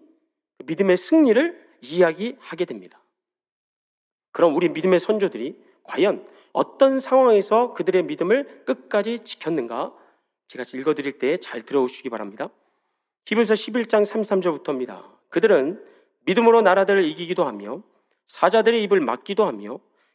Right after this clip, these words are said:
불의 세력을 멸하기도 하며 연약한 가운데서 강하게 되기도 하며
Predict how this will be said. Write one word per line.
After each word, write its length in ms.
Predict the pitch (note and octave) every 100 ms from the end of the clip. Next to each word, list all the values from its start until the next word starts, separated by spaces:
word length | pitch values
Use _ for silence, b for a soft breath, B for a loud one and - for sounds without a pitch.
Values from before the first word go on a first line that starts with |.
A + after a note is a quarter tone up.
| _
불의 280 | - F3+ A#3+
세력을 320 | A3+ A3 G#3
멸하기도 480 | D3 B2 E3+ F#3 A3
하며 380 | D3+ G#2 G#2+ F#3 _ b b b -
연약한 440 | C3+ A3+ A3+ B3
가운데서 420 | A3+ A3 A3 A3
강하게 460 | A3 - D#3+ A3 B3
되기도 300 | G3 G3 G3
하며 340 | G#2+ G2 C3